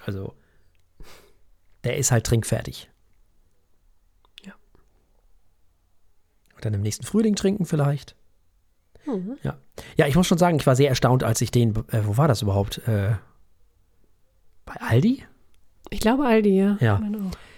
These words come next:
Speaker 2: Jetzt
Speaker 1: Ich
Speaker 2: auch
Speaker 1: dachte so,
Speaker 2: Aldi.
Speaker 1: was, Leitz? Das kann doch nicht sein. Das ist doch nicht das Leitz. Da hat sich doch irgendeiner einen Scherz erlaubt, so. Weil ich hatte noch dieses kleine, drollige Weingut, ähm,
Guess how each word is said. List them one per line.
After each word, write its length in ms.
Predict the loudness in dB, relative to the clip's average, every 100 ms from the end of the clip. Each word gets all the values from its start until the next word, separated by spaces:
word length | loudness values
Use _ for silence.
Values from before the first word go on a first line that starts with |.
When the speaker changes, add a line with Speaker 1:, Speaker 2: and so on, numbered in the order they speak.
| -20
Speaker 2:
Jetzt 120 | -14
Speaker 1:
Ich 60 | -4
Speaker 2:
auch 60 | 0
Speaker 1:
dachte 200 | 0 0
so, 80 |
Speaker 2:
Aldi. 100 | 0
Speaker 1:
was, 220 | 0 0 -2
Leitz? 380 | -2 0 0 -2
Das 120 | -2
kann 140 | 0
doch 40 | 0
nicht 160 | 0
sein. 180 | 0 0
Das 80 | -2
ist 60 | -4
doch 100 | -2
nicht 180 | -2 0
das 240 | 0 0 0
Leitz. 560 | 2 2 0 0 -2 -4 _ -20 -20 -20 -20 _ _ -2
Da 80 | 0
hat 80 |
sich 60 | 2
doch 80 | 2
irgendeiner 260 | 4 4
einen 80 | 4
Scherz 300 | 2 2 2
erlaubt, 380 | 2 0 -2 -6
so. 300 | -4 -2 -2 -8 -20 _ _ _ _ _ _ _ _ -8
Weil 160 | -6
ich 120 | -4 -2
hatte 160 | 0
noch 100 | 0
dieses 280 | 0 -2 -2
kleine, 340 | 0 2 4 2
drollige 400 | 2 2 2 2
Weingut, 480 | 2 2 0 -2 -6 _ _ _ _ _ _ _ _ _ _ _ -2
ähm, 420 | 2 2 2 0